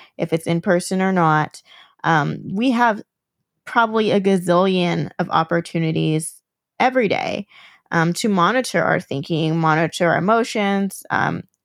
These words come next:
monitor the way that we speak to one another, the way that we think about each other, the way we talk to one another, how we respond to things,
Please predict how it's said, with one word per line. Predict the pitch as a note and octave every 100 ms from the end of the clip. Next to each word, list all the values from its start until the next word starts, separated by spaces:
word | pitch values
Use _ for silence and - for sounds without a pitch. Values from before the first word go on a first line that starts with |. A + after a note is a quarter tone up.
| -
monitor | F3+ D#3+ E3 F3
the | E3
way | D#3 D#3
that | A#2
we | D3+
speak | - - A3+ G#3
to | G#3+
one | G3 F#3+
another, | F#3+ F#3 F#3 F3+ F3+ - _ _ _ _ _ - -
the | F3+
way | D#3
that | D#2+ -
we | A2
think | - E3 F#3
about | F#3 F3+ F3+ - - - -
each | G3 -
other, | F3 F3 E3+
the | E3
way | -
we | G2+
talk | - - E3 B3+ -
to | A#3
one | G#3
another, | G#3 G3+ G3 F#3+
how | F#3+
we | E3+
respond | D#3+ D3 - - D3+ C4 C4 B3+
to | -
things, | A#3 A#3+ G#3+ G#3 G#3 A3